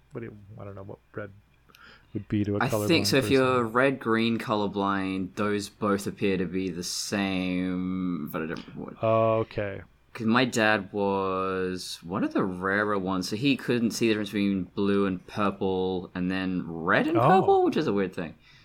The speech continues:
Speaker 1: Right. Right, right, right. Uh, so then we see that, uh, Paige finds the knocked out guard and learns that it was indeed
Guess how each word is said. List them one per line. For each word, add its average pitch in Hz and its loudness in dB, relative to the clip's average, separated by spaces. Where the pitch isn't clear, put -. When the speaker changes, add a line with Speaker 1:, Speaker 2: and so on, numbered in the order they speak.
Speaker 1:
Right. 113 2
Right, 107 -6
right, 98 -10
right. 101 -12
Uh, 117 4
so 117 2
then 123 0
we 123 0
see 113 -2
that, 101 -6
uh, 98 -4
Paige 123 4
finds 110 0
the 98 -2
knocked 104 0
out 98 -2
guard 98 -2
and 98 -8
learns 98 -6
that 101 -4
it 98 -2
was 98 -2
indeed 98 -4